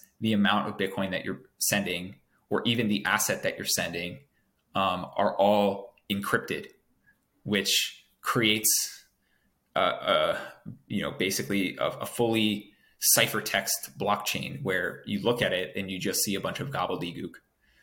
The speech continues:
and there's n-, no way computationally,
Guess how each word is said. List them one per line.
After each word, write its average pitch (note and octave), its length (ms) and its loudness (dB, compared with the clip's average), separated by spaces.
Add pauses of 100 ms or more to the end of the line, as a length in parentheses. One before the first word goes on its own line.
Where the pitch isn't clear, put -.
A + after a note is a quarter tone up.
(360)
and F2+ 600 -2
there's - 420 -2
n-, - 140 -10 (260)
no G#2 440 4
way F2+ 580 0 (520)
computationally, F2+ 1040 0